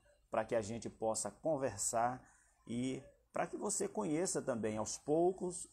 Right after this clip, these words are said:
o que que é o livro, o que que é o livro Projeto Nacional, O Dever da Esperança. Então, é um livro que todos os brasileiros precisam conhecer. E, assim,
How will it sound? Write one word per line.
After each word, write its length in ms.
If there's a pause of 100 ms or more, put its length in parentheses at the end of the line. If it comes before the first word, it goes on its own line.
o 100
que 200
que 220
é 60
o 120
livro, 580
o 40
que 100
que 200
é 60
o 80
livro 260
Projeto 480
Nacional, 520
O 20
Dever 280
da 100
Esperança. 580 (840)
Então, 300
é 60
um 120
livro 240
que 140
todos 460
os 100
brasileiros 680
precisam 920 (800)
conhecer. 600 (720)
E, 520 (500)
assim, 320